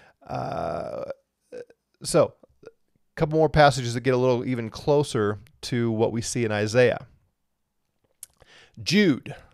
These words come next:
don't know how often you study Jude, but there's some strange things in Jude. Uh, here's what he says. "Now I desire to remind you,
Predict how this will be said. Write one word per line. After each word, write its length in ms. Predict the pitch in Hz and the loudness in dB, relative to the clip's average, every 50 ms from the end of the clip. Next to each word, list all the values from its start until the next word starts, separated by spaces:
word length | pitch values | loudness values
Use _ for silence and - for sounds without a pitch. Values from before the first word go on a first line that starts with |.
| _ _ _ _ _ _ _ _ _ _ _ _ _ _ _ _ _ _ _ _ _ _ | _ _ _ _ _ _ _ _ _ _ _ _ _ _ _ _ _ _ _ _ _ _
don't 80 | - 151 | -8 -6
know 60 | 120 | -4
how 180 | 117 120 123 127 | 0 2 4 4
often 260 | 127 - - 127 123 | 4 2 0 -6 -8
you 80 | 117 110 | -8 -10
study 320 | - - 139 127 117 113 | -4 0 0 0 0 0
Jude, 380 | 110 101 - 113 120 131 156 156 | -4 -4 -2 0 2 2 2 0
but 100 | 139 117 | -2 -2
there's 180 | - 220 - | -2 -2 -2
some 180 | - - 120 - | -2 -4 -6 -6
strange 720 | - - - - - 156 156 160 165 160 160 156 156 - | -6 -6 -6 -4 0 2 2 2 2 2 0 -2 -4 -4
things 420 | - - 156 143 127 120 117 104 | -4 -2 -2 0 -2 -2 -4 -4
in 180 | 104 107 101 104 | -4 -6 -6 -6
Jude. 480 | 95 98 101 95 92 92 90 90 - - _ - - - - - - - _ _ _ _ _ _ _ - | -6 -4 -4 -2 -2 -2 -4 -6 -8 -12 _ -20 -20 -20 -20 -20 -20 -20 _ _ _ _ _ _ _ -18
Uh, 320 | 160 - - - - - | -14 -12 -10 -10 -10 -8
here's 280 | 120 113 135 139 143 143 | -6 -4 -2 -2 0 0
what 100 | 147 135 | 0 0
he 80 | 127 | -2
says. 420 | - - - 98 - - - - - - - _ - - - _ _ _ _ _ _ _ _ _ _ _ _ _ _ _ _ _ _ _ _ _ | -2 -2 -2 -4 -4 -4 -8 -12 -14 -16 -20 _ -20 -20 -20 _ _ _ _ _ _ _ _ _ _ _ _ _ _ _ _ _ _ _ _ _
"Now 160 | 131 127 120 | 0 2 4
I 100 | 131 143 | 4 4
desire 440 | 139 135 135 110 147 156 165 196 226 220 | 4 2 2 2 4 4 4 4 2 0
to 140 | - 208 | 0 0
remind 640 | 190 180 170 156 143 147 151 160 165 160 151 135 107 | 2 2 2 2 0 0 0 0 0 0 -2 -4 -4
you, 400 | 104 101 92 95 107 135 190 - | -4 -4 -2 -2 -2 -4 -4 -6